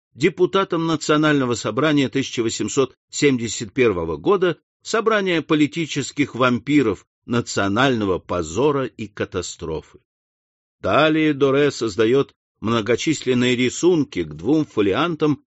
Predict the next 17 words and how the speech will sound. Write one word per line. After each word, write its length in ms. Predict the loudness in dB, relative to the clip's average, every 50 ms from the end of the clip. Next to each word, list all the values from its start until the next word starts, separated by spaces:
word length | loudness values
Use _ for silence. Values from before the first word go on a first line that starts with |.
| _ _ _
рассказывающим 1000 | -2 0 0 -2 -2 -4 -4 -2 -2 0 0 2 2 0 0 -2 -4 -6 -6 -6 -4
о 120 | -4 -4
жизни 460 | -2 0 -2 -2 -2 -2 -4 -6 -6 -6 _
Лондона, 720 | -2 0 2 2 2 0 -2 -2 -4 -6 -6 -10 -12 -16 _ _ _ _
тысяча 420 | -4 -4 -4 -2 -4 -6 -4 -4 -4
восемьсот 500 | -4 -4 -4 -6 -8 -4 -4 -4 -4 -2
семьдесят 580 | -4 -4 -4 -4 -4 -6 -8 -8 -10 -10 -12 -14
второй 360 | -10 -6 -4 -2 -2 -2 -4
год, 280 | -4 -6 -6 -8 -8 _ _ _ _ _ -4
и 220 | -2 -2 -2 -4 _ -6 -6
Испании, 800 | -6 -6 -4 -2 0 0 0 0 0 0 0 0 -2 -4 -6 _ _ _ _
тысяча 480 | 0 0 0 0 -2 -6 -4 -2 -2
восемьсот 480 | -4 -2 -4 -6 -8 -4 -4 -4 -4 -2
семьдесят 560 | -4 -4 -4 -4 -6 -8 -8 -10 -10 -12 -10
четвертый. 680 | -12 -14 -14 -12 -10 -8 -8 -8 -8 -10 -14 -18 -18 -20 _ _ _ _ _ _ _ _ _ _
Варшавский 680 | -2 0 0 0 0 0 0 0 -2 -4 -6 -2 -2 -2
отмечает: 680 | 0 0 -2 -4 -2 -2 -4 -4 -4 -6 -8 -12 _